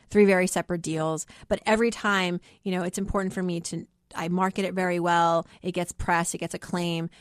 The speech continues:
it gets me, uh, it builds the brand, it gets me speaking. I make money, but maybe not from,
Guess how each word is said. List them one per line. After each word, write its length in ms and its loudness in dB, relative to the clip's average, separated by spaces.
it 120 -8
gets 300 -6
me, 480 -8
uh, 180 -6
it 140 -12
builds 300 0
the 80 -4
brand, 580 -2
it 80 -12
gets 200 -4
me 120 -2
speaking. 720 -6
I 100 -4
make 240 -6
money, 340 0
but 200 -4
maybe 260 -2
not 280 0
from, 520 -4